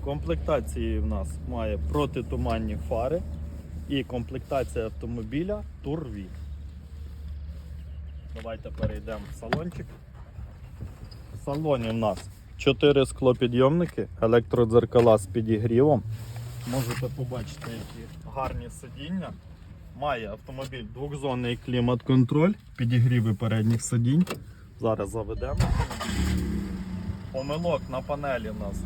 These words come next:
жодних немає. Ні чеків, нічого. Сто дев'яносто дві тисячі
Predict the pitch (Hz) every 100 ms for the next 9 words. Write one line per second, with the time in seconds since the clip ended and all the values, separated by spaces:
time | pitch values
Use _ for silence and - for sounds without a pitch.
0 | - - - 135 120 110 95 - - 123
1 | 123 110 104 98 101 135 185 - - -
2 | - - - - - - - 113 117 113
3 | - 127 151 - 180 156 151 - 117 101
4 | 101 - 151 127 123 135 123 - 113 113
5 | 110 - 117 - 110 117